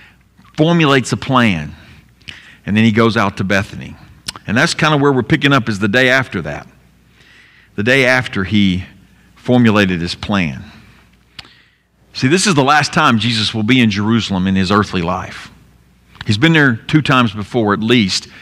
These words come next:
As a child, he was probably there many times. But this is the last time that he'll be there on his earthly life.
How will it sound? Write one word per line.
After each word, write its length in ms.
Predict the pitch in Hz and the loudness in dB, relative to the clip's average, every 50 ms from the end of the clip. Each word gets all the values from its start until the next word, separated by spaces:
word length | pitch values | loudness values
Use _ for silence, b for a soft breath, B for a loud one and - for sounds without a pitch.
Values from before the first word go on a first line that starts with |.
| B B | B B
As 120 | B 104 104 | B -4 -4
a 60 | 104 | -4
child, 340 | - - 151 139 135 127 117 | -2 0 2 2 2 2 2
he 40 | 110 | 0
was 80 | 104 - | -2 0
probably 260 | - 120 113 110 107 | 0 0 2 2 2
there 140 | 107 107 110 | 2 2 2
many 240 | 123 127 120 107 | 2 2 2 0
times. 580 | 92 - 101 90 90 92 90 92 98 - - - _ b b b b b b b b b b b | 0 0 -2 0 -2 -2 -4 -6 -8 -10 -10 -14 _ b b b b b b b b b b b
But 100 | b 110 | b -2
this 180 | 123 170 175 185 | 0 0 0 0
is 100 | 180 151 | 0 0
the 100 | 131 131 | 2 2
last 420 | 123 120 127 143 139 131 - - | 2 4 2 2 2 0 0 -2
time 300 | - 139 127 120 110 101 | 0 0 2 2 2 2
that 100 | 95 98 | 0 0
he'll 100 | 107 117 | 0 0
be 200 | 104 104 120 120 | 0 2 2 2
there 240 | 107 104 92 92 95 | 4 2 2 2 2
on 80 | 92 92 | 0 -2
his 160 | 90 85 104 | -4 -2 0
earthly 260 | 107 107 - 104 98 | 0 0 -2 -4 -4
life. 400 | 92 92 87 82 80 - - - | -4 -2 -2 -4 -4 -6 -10 -16